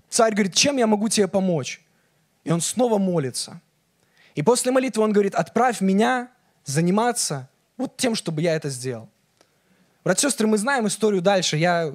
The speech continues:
не буду ее всю пересказывать. Мы знаем историю дальше, он пошел, и он начал строить эту стену. Братья и сестры, мы иногда думаем, что от к-, вот тема проповеди, да, быть занятым. Мы иногда думаем, что, ну, я когда-нибудь буду служить Богу.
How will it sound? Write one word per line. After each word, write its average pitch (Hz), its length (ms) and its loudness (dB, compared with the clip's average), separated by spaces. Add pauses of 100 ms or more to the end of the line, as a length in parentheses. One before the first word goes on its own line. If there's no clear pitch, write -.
(200)
не 185 80 -4
буду 196 180 -2
ее 139 140 -2
всю - 160 -6
пересказывать. 147 680 -4 (280)
Мы 160 60 -6
знаем 233 240 0
историю 196 300 0
дальше, 185 280 2
он 151 100 -4
пошел, 165 540 0 (460)
и 143 80 -2
он 165 80 2
начал 220 300 2
строить 196 500 0
эту 160 160 -2
стену. 123 500 -4 (920)
Братья 214 220 4
и - 20 2
сестры, 262 280 0
мы 254 120 4
иногда 262 240 4
думаем, 285 260 0
что 254 340 2
от 220 120 0
к-, - 180 -14
вот 220 160 0 (840)
тема 254 240 2
проповеди, 175 400 0
да, 170 100 2
быть 180 320 2
занятым. 147 720 -2 (720)
Мы 180 80 0
иногда 240 180 2
думаем, 294 300 2
что, 208 460 2
ну, 208 100 0
я 214 100 4
когда-нибудь 208 600 0
буду 202 200 -2
служить 196 380 0
Богу. 156 400 0